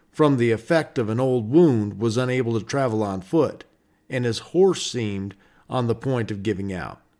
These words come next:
The carts were taken to pieces and cached in some willow brush, while everything that could be spared was buried in the ground. Pack saddles were arranged, and from here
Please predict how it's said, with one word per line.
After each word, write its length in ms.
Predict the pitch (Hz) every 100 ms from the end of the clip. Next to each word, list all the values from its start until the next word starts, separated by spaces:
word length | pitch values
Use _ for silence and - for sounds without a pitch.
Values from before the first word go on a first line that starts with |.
| _ _ _ _ _ _ _
The 120 | 131 135
carts 440 | - 208 226 -
were 120 | 151
taken 440 | - 147 139 131 117
to 100 | 110
pieces 600 | 139 127 - 92 90 - _ _
and 220 | 123 123
cached 440 | 143 143 139 123 139
in 120 | 123
some 240 | - 123
willow 260 | 120 117 98
brush, 480 | 92 90 78 - - _ _ _ _ _ _ -
while 280 | 127 - -
everything 540 | 170 160 151 151 143
that 140 | 117 -
could 200 | 160 131
be 80 | 143
spared 760 | - - 143 113 104 104 113
was 200 | 117 101
buried 420 | 101 131 131 127
in 80 | 123
the 80 | 127
ground. 500 | 117 104 87 90 107 _ _ _ _ _
Pack 300 | - 151 -
saddles 440 | - 139 139 143 120
were 320 | 131 127 120
arranged, 640 | 123 131 135 135 135 - _ _ _
and 200 | 123 117
from 200 | 127 113
here 520 | 120 175 156 117 113